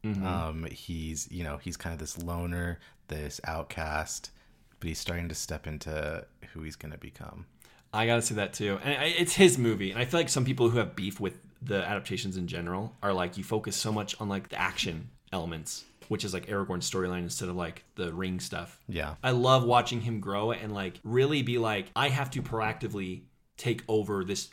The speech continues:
Speaker 1: role of, like, I'm the reluctant hero," which is the best hero, right?
Speaker 2: Yeah.
Speaker 1: "I will step up because there's, like, a, a l-, void of leadership and I have to be this person."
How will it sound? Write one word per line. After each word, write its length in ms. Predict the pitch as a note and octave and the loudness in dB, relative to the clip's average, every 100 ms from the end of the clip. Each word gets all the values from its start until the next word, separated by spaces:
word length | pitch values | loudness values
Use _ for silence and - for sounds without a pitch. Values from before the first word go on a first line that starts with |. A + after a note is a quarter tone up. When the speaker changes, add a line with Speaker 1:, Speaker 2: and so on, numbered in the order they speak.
| - | -6
Speaker 1:
role 320 | G#2 G2+ G2 | 0 0 0
of, 180 | F#2 - | -2 -6
like, 160 | G2+ - | -6 0
I'm 160 | D3 | 4
the 80 | D#3 | 6
reluctant 560 | C#3+ A#2+ B2+ B2+ A#2+ - | 6 8 4 4 -4 -2
hero," 280 | A2 F2+ F2 | 0 0 -2
which 240 | B2+ - | -4 -4
is 140 | G#3+ | 0
the 80 | F3+ | 4
best 320 | B2+ C3 - | 8 8 6
hero, 320 | - G#2 D#2 E2+ | 0 -2 -2 -6
right? 300 | F2+ A#2 - | -4 -4 -4
Speaker 2:
Yeah. 240 | G#2 D#2+ D#2 G#2+ | -2 -2 0 2
Speaker 1:
"I 180 | C#3 | 4
will 160 | C3+ A#2+ | 4 2
step 320 | - B2+ - | 0 -2 2
up 240 | A2 G2 - | 0 0 -4
because 380 | G2+ G#2+ G2 | -6 -4 -4
there's, 180 | G#2 F#2+ | -4 -4
like, 140 | F#2+ G2+ | -6 -8
a, 80 | - - | -8 0
a 60 | |
l-, 240 | B2+ B2+ A2 | 2 2 2
void 300 | B2 D3+ C#3 | 6 8 8
of 100 | A2+ | 6
leadership 640 | C3 A#2+ - G2+ F#2+ - _ - | 4 4 2 0 -4 -10 _ -6
and 140 | A2+ | -2
I 80 | A2 | 0
have 220 | A2+ G2+ | 0 -2
to 100 | G#2+ | -4
be 160 | F2 F#2 | -4 -4
this 160 | F2 | -4
person." 480 | - F2 - C#2+ C2 | -6 -8 -8 -10 -14